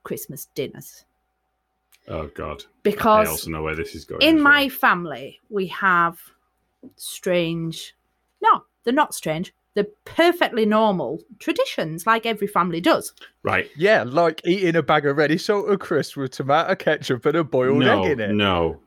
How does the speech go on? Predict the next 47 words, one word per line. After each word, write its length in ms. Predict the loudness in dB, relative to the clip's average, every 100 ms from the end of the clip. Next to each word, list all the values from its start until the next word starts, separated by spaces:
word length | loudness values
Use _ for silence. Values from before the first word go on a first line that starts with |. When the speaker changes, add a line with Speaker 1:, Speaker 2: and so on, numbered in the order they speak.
| -6
Speaker 2:
no, 240 | 0 4
that's 120 | 4 4
Speaker 1:
No, 160 | 4
Speaker 2:
not 100 | 4
Speaker 1:
that's 180 | 4 2
Speaker 2:
normal. 240 | 2 4 6
Speaker 1:
weird. 300 | 4 4 2
Speaker 2:
That 180 | 0
is 280 | 0 -2 -4 2
Speaker 3:
Oh. 220 | 4 4
Speaker 2:
absolutely 540 | 0 0 2 2 2
Speaker 1:
So 160 | 2 4
what 240 | 4 4
you 100 | 0
Speaker 3:
Is 140 | 2 4
Speaker 1:
do 260 | 6 6 4
need 200 | 2 0
to 120 | 0
do 360 | 2 2 0 -2
with 200 | -4 -4
your 80 | -4
ready 160 | -4
salted 400 | -4 -6 -6 -12
crisps 640 | -10 -8 -8 -10 -10 -12 -14 _ -20 -2
is 160 | 0
warm 420 | 4 6 6 6 4
them 200 | 4 0
up 120 | 0
in 100 | 0
the 140 | 0 2
oven, 480 | 0 2 -4 -4 -8 _ _ _ _ _ _ _ _ _ _ _ _ _
make 400 | 4 6 4 2
your 120 | 0
whole 340 | 4 4 4 2
roast 360 | 0 0 -4
dinner, 300 | -2 2 2 -2
stroke 480 | -12 -2 0 0 -2
Christmas 340 | -6 -4 -4
dinner, 260 | 0 0 0
whatever 260 | -2 -2
you 60 | -4
can 100 | -4
have, 280 | 0 0 0
so 220 | -2 -2
you 180 | -2 -4
roast, 540 | 2 4 4 0 -8 -8
Speaker 3:
Okay. 240 | -8